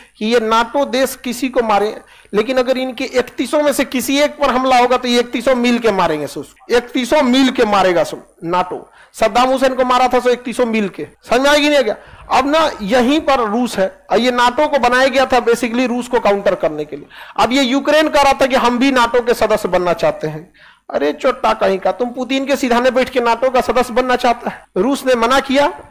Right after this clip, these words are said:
लेकिन ये कहा, "नहीं, हम स्वतंत्र देश हैं, बनेंगे।" रूस हमला कर दिया, कहा कि, "तुम सदस्य बन जाएगा तो, तो हमला कर नहीं पाएंगे,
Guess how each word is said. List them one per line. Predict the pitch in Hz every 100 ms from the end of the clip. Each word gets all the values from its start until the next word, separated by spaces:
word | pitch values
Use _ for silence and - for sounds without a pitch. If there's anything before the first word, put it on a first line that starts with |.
| -
लेकिन | 190 220
ये | 226
कहा, | 226 214
"नहीं, | 220 220 349 311 165
हम | 196
स्वतंत्र | 202 208 247 269
देश | 247 262 247
हैं, | 190
बनेंगे।" | 196 240 277 269 165
रूस | 208 180
हमला | 185 220
कर | 233 240
दिया, | 226 240 - - - -
कहा | 196 247
कि, | 269 277
"तुम | 285 285
सदस्य | - 240 302 302
बन | 202 277 311
जाएगा | 311 302
तो, | 302
तो | 294 247
हमला | 269 277
कर | 269 269
नहीं | 285
पाएंगे, | 269 269